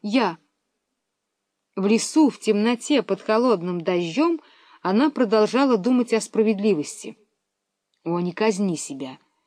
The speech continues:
воскликнул я шёпотом, чтоб не слышали остальные.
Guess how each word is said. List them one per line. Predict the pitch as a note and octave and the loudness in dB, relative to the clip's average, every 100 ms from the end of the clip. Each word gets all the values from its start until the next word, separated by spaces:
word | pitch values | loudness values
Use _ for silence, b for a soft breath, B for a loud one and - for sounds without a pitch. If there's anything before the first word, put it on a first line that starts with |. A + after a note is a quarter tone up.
| _ - | _ -8
воскликнул | E3+ F3+ - E3 E3 | -6 -4 -6 -6 -6
я | D#3 D#3 | -4 -4
шёпотом, | - C4 - A3+ A3+ G#3+ b b b | -2 -2 -2 -4 -4 -6 b b b
чтоб | - A3 | -4 -2
не | G3 F#3 | -2 -4
слышали | G3 G3 G3 | -4 -2 -2
остальные. | F#3 - F#3 E3+ D3+ C3+ | -4 -4 -6 -6 -8 -12